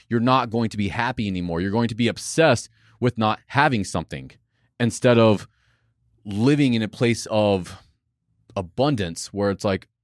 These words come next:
"I can have it if I want it, but I don't need it." Which leads me to my next point, is that not practicing moderation, overindulging in all these different things,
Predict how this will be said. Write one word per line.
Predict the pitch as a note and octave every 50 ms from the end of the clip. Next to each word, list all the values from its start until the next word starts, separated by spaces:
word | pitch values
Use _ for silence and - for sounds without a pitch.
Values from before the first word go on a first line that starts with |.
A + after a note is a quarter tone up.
| _ -
"I | A2
can | A2 A2+ A2
have | G#2+ B2+ B2+ B2
it | B2
if | A#2 -
I | G#2+ G2
want | G2 G#2+ C#3 E3 D#3+ B2+
it, | A2+ - _ _ _ _ _ _ _ _ -
but | G#2 A#2 B2
I | B2+ B2
don't | C#3 C#3 A#2+ A#2 A#2+
need | C3+ D3 C#3 G2
it." | D#2 - - - - - _ _ _ _ _ _ -
Which | - G#2+ - -
leads | B2+ C3 B2+ A#2+
me | B2 A#2
to | - -
my | A2+
next | G#2+ A#2+ - - -
point, | - B2+ A#2 A2+ G#2+
is | G2 A2 G2+ F#2
that | A2 A2+ A2 G#2 G2 - - _ _ _ _ _ - - - - - - - _ _ _ _ _ _ _ _ _ _ _ _ _ _ -
not | G#2+ A2+ B2+ C#3 D#3+ D#3+ -
practicing | - - D3+ C3+ C#3 B2 - - B2 A2
moderation, | A2 A2 A2 G#2 G2 F#2+ G2+ G2+ G#2 - - G#2+ G2 G2 G2 - -
overindulging | A2 A#2 A#2 A2+ B2 A#2 G#2+ F2+ G#2+ G#2 G#2+ G2 F#2 G2+ G2+
in | F#2+ F#2
all | F#2 F#2+ G2
these | F2+ F#2+ F#2 E2+
different | - F#2+ - - F#2 E2+
things, | - G2 F#2+ F#2 F2+ F#2 - -